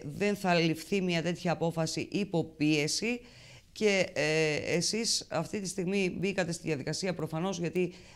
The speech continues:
ε, δεν υπήρξε η αναμενόμενη αντίδραση, να καταθέσετε, ε, ερώτηση προκειμένου να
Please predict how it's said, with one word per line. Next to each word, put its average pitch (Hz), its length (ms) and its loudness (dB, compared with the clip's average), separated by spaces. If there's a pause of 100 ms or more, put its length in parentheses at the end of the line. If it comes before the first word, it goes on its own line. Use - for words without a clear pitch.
(120)
ε, 160 240 0
δεν 175 180 0
υπήρξε 180 500 0
η 170 140 4
αναμενόμενη 160 600 0
αντίδραση, 185 440 -2
να 196 100 0
καταθέσετε, 185 840 -2 (360)
ε, 147 300 2 (100)
ερώτηση 202 720 0
προκειμένου 190 580 -2
να 190 320 -2